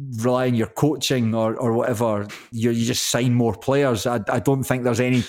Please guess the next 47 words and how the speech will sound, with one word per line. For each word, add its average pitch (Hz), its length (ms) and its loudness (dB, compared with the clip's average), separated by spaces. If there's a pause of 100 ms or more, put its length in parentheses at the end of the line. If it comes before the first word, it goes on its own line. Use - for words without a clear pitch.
(140)
any 143 260 2
team 139 340 2
that, 123 200 -2
that 123 180 -2
can, 110 300 -2 (120)
that 110 160 -6
could 113 160 -4
really 117 320 2 (300)
afford 113 440 -2 (160)
to, 110 400 0
to 113 80 -4
do 117 120 0
that 110 200 -2
beyond 110 280 0
them. 135 180 0
So, 120 220 0
so 120 260 -2 (200)
East 185 160 0
Kilbride 156 300 2
do 151 220 4
skewer 131 380 0
that 117 220 -2
division, 123 360 0
and 113 100 0
I 107 60 -2
think 131 320 -6
that 123 200 -2 (800)
in 131 120 0
a - 80 -4
couple 185 340 -2
of 175 60 2
years, 131 480 0 (280)
I 127 60 0
think - 220 -6 (160)
once 139 440 0
you 143 60 -2
get 135 240 -2
your, 135 140 2
rid 127 180 0
of 131 80 2
your 113 380 0 (420)
Edinburgh 131 340 2
University 123 520 0
and 104 120 0
Gretna, 123 360 0
they 135 200 2
seem 123 380 0